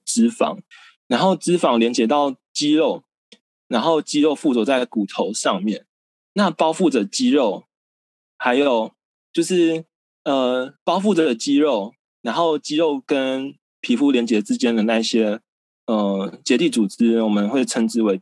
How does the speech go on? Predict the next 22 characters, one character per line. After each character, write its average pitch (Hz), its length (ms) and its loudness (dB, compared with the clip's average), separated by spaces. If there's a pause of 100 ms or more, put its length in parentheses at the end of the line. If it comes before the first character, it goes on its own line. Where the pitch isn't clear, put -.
筋 - 160 -2
膜 104 260 0
这 101 120 -4
样 95 180 -4
子。 - 200 -12 (320)
有 131 120 2
些 185 140 0
比 175 100 -4
较 156 140 0
specific 117 480 0
的 101 80 2
说 120 180 0
法， 107 240 -2
会 123 160 -4
是 123 160 -4
指 - 220 -4
说 113 240 0
就 117 60 2
是 120 120 2
包 110 220 2
覆 113 260 0
着 98 220 0